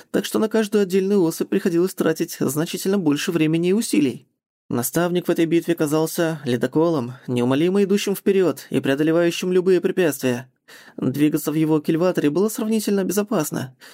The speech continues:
да и возможности атаковать самому хватало с избытком. Где-то рядом бились и другие герои, но Ластик не мог отвлекаться ещё на то, чтобы за ними следить, хоть это и было невероятно интересно. Разве что тени Кондрата постоянно мелькали то тут, то там.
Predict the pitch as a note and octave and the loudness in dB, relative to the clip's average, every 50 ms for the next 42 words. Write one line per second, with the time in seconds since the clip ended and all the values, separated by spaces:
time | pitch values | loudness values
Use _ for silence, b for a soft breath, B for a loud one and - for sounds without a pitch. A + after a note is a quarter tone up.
0 | B B - - - C4 A3+ D3 B2 C3+ D3+ F#3+ G3+ - F#3 - - E3+ D#3+ D3+ | B B -6 -2 0 0 0 0 0 0 0 0 0 -2 -2 0 0 0 0 0
1 | - C#3 D3 E3+ F#3+ - D#3+ D3 C#3+ D3+ G3+ G3+ - D3 C#3 C#3 C3 C3 C3 B2+ | 2 2 2 2 0 0 0 0 0 0 0 0 0 0 0 2 2 0 2 0
2 | C#3+ C#3 - D3+ D3 D3 - C#3+ C3+ C3+ C3 - _ _ _ _ - - B2 B2+ | -2 0 2 2 0 2 0 -2 -2 -4 -6 -14 _ _ _ _ -4 -2 -2 0
3 | - C#3+ C#3+ - D3 D#3 D#3+ D#3+ D#3 D#3 D3+ D3+ E3 E3 E3 D#3+ - - E3 E3 | 2 2 2 2 2 2 2 2 2 0 0 2 2 2 0 -2 0 0 0 2
4 | D#3+ F#3 G3 F3+ D3+ D3+ D#3 D3+ D3 C#3 B2+ B2 C3 C3 D#3+ C3+ C3+ E3 F#3 G3 | 2 2 2 2 4 4 4 4 2 2 2 0 -2 -6 -4 -2 -2 0 0 0
5 | G3+ G#3+ G#3 - G3 - F#3+ F3+ F3+ G3+ G#3 A3 - - G3+ G3+ F3 D#3+ D3+ - | 0 0 0 -2 -2 -2 0 0 0 0 -2 -2 -2 -2 -2 0 0 0 0 0
6 | D3+ D3 - - D3+ D#3 D3+ - E3+ E3 - - D3 C#3 C#3+ D#3+ D#3+ E3 E3 E3 | -2 -2 0 0 0 0 0 0 0 0 0 0 0 0 0 0 0 0 0 0
7 | - - G3 E3+ E3+ D3 A#2+ - - - _ B B B B B B B - - | 2 0 2 2 2 2 0 -2 -6 -16 _ B B B B B B B -6 -4
8 | D#3 D#3+ F3 - G3+ G3 D#3 D3 C#3+ C#3+ D3 D3 C#3+ B B - C3+ B2+ C3+ C#3+ | -4 -4 -2 -2 -2 0 2 2 2 2 2 0 -2 B B -4 -2 0 0 0
9 | D3+ D#3+ D3+ C#3 C#3 - D3 D3+ - G#3+ F3+ D#3 C3 - - A#2 B2 B2+ C3 _ | 2 0 0 0 0 -2 -2 0 0 0 0 0 -2 -4 -6 -8 -8 -10 -14 _
10 | _ _ _ _ _ _ _ - C3 C3 C3 C3+ D3 D3+ D3 - - D#3 D3+ D3 | _ _ _ _ _ _ _ -4 -2 -2 0 0 -2 -2 -4 0 0 0 0 0
11 | - - F3 D#3+ D#3+ D#3 - D#3+ D3+ D3 E3+ G3 F#3 - C3 - C3+ - - - | 0 0 0 0 0 0 0 0 0 0 0 0 0 0 -2 -2 -4 -2 0 0
12 | D3 D3 D3 C#3+ C#3+ D3 D3 - E3+ D#3 D3+ D3+ - D#3+ D#3 - D3+ D3 - - | 0 2 2 2 0 0 0 0 2 2 2 2 2 0 0 0 0 0 0 -2
13 | E3 F3 D#3+ C3+ G#2+ - - | 0 0 -2 -2 -4 -6 -12